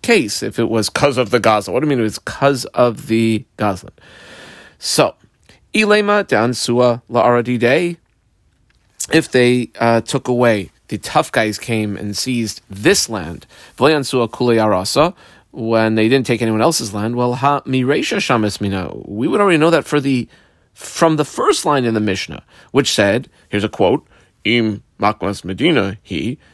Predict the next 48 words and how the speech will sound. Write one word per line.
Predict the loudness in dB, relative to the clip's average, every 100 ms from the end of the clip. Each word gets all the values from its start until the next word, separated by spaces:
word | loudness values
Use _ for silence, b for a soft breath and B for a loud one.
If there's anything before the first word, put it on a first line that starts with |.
| -4
and | 0
the | 2 0
simple | 0 0 2
diuk, | 2 4 4 0 -4
if | -4
it's | -2
not | 0 2
a | 2
makmas | 2 -2 -6 -4
medina, | -2 0 2
im | 4 4
lo, | 4 4 2 0 _ _ _ _ 2 2
lo. | 2 -2 _
So, | -2 2
like, | 2 2 0
it's | 2
obvious. | 2 2 -2 -4 -2
Just | -6 -4
tell | -4
me | -4
if | -6
it's | -4
a |
makmas | -4 -4 -6 -8
medina, | -8 -6 -6 -2 -2
then | -2 -4 -4 -8
the | -6 -4 -4 -4 -6 -8 b b b _
gazlan | -16 0 2 2 0 0 0 -4 -12 _
is | -6 -2
not | -2 -2
responsible | -6 -6 -8 -8 -6 -6 -8 b b _ _ -16 -14 -8
to | -6
refund | -4 -6 -6 -6
the |
field | -6 -4
to |
the | -2
rightful | -4 -2 -2
owner. | 0 0 -2 b b b b 0
But | 0 0 _ -16
the | -14
diuk | -2 0 2
is, | 0 0
if | -2
it | -2
isn't, | -2 -2
it | 0
isn't. | 0 0 -4